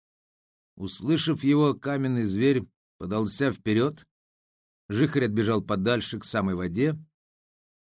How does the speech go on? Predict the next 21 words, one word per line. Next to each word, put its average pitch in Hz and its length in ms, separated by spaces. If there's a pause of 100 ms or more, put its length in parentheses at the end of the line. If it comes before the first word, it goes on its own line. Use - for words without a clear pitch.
(280)
Индрик, 165 440
словно 151 380
получив 143 440
сзади 131 380
хорошего 123 520
пинка, 120 460
вылетел 117 560
из 98 140
прохода, 143 580
грохнулся 107 720
вниз 131 400 (760)
и 139 120
снова 147 460
обдал 113 320
жихаря 127 640
каменными 104 540
осколками. 80 760 (840)
Только 127 320
бивни 104 560 (280)
остались 92 580
целы. 73 440